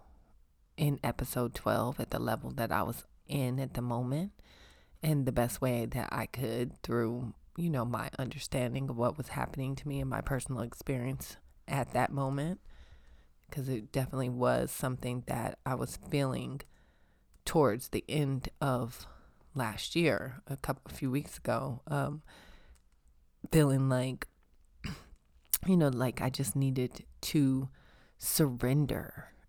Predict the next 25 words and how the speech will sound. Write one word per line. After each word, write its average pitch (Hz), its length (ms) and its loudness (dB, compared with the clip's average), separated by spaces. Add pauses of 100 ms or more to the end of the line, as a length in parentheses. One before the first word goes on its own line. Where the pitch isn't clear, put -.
and 135 120 0
stop - 560 0
holding 139 720 2
on 127 480 -2 (180)
to, 131 160 -4 (300)
to 139 420 -4
whatever, 131 760 0 (140)
you 143 80 0
know. 131 320 -2 (840)
And 139 140 0
at 131 180 -2
that - 260 2
point, 131 400 0
at 131 140 -2
that 104 220 2 (480)
particular 123 440 -2
time, 131 580 0 (2000)
um, 127 600 2 (220)
it 147 60 -4
was, 127 280 -4
it - 420 -12
was 123 140 -2
my 127 120 2
job. 165 460 4 (240)
<laughs> 160 320 2